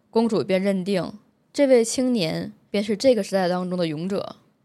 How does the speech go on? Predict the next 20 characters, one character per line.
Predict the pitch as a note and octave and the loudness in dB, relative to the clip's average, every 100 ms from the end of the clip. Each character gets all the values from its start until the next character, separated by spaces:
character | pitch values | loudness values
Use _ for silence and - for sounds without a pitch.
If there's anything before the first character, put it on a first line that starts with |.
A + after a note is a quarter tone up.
| _ _ _ | _ _ _
黄 | - C#4+ | 2 2
昏 | E4 D#4+ | 4 0
公 | D4 D4+ | 0 0
主 | G#3 | 0
当 | G3 G#3+ | 0 -2
中 | A3+ A#3 | -2 0
呢， | A3 F3+ | 0 -2
林 | F#3 F3+ | -4 -6
克 | G#3 F#3 | -4 -4
需 | G3 - | -4 -4
要 | G3 | -4
收 | G3+ A3+ | -2 -6
集 | G#3+ | -4
的 | G3+ | -4
物 | A3 G3 | -2 -4
资 | F3 A3 A#3 _ _ _ _ _ | -4 -2 -2 _ _ _ _ _
叫 | - A3+ | 0 0
做 | G3 F#3 | 2 -2
影 | D#3+ C3 - | -2 -6 -6
具， | A#3+ - | -4 -4